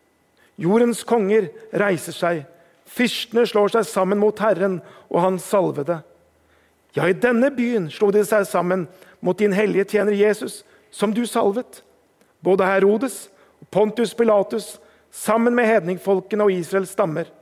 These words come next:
Alle har de gjort det som du ved din hånd og din vilje hadde bestemt skulle skje. Og nå, Herre, hold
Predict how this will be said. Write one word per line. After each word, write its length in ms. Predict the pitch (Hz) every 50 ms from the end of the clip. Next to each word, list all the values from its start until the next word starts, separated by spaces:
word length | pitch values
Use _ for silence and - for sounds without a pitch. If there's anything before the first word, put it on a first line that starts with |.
| _ _ _ _ _ _ _ _ - _ _ _ - -
Alle 460 | - 262 262 240 220 240 240 220 180 - - - - - - - - _ -
har 140 | 185 196 196
de 100 | 214 190
gjort 240 | 220 220 208 -
det 160 | - 190 180 175
som 220 | - 220 220 202 165 151
du 300 | 170 220 240 247 220 175 - _ _ 175
ved 160 | 185 185 156
din 300 | 160 196 220 226 226 190 - -
hånd 300 | 202 220 233 240 240 -
og 160 | - 202 180
din 220 | 165 196 208 214 196
vilje 400 | 233 214 175 143 147 175 185 175 - - - - - _
hadde 240 | _ - 170 165 175
bestemt 480 | 208 196 - - - 170 160 165 156 -
skulle 320 | - - - 185 196 220 202
skje. 260 | - - 233 262 247 - - _ _ _ _ _ _ _ _ _ _ _ _ _ _ _ _ _ _ _ _ _ _ _ _ - _ _ _ _ _ _ _ _ _ _ _ - -
Og 100 | 254 233 233
nå, 140 | 220 214 214 214 202
Herre, 340 | 165 180 175 143 135 139 127 - - _ _ _ _ _ _ _ _ - _ _ _ _ _ -
hold 260 | 202 226 247 254 -